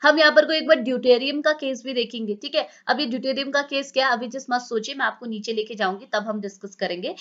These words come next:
तो देखो, अभी हम particularly स्टार्ट कर लेते हैं नॉरिस टाइप सेकंड रिएक्शन क्या होती है।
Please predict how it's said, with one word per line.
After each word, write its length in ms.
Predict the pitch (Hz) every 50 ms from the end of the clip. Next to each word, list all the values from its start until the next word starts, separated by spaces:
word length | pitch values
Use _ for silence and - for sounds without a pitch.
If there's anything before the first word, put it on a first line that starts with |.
| - - - -
तो 80 | 349 349
देखो, 200 | 339 339 349 381
अभी 340 | - - 269 285 302 330 359
हम 140 | 359 359 349
particularly 560 | 339 294 240 302 - 311 311 302 302 311 311
स्टार्ट 340 | 311 - 277 254 262 254 -
कर 80 | 277 269
लेते 220 | 285 285 285 311
हैं 80 | 320 311
नॉरिस 380 | 269 247 233 233 254 277 - -
टाइप 160 | 262 262 262
सेकंड 400 | - - 220 214 - 247 247 233
रिएक्शन 280 | 247 247 247 - 262
क्या 200 | 254 - 254 233 247
होती 400 | 277 262 214 190 - - 202 202
है। 140 | 220 320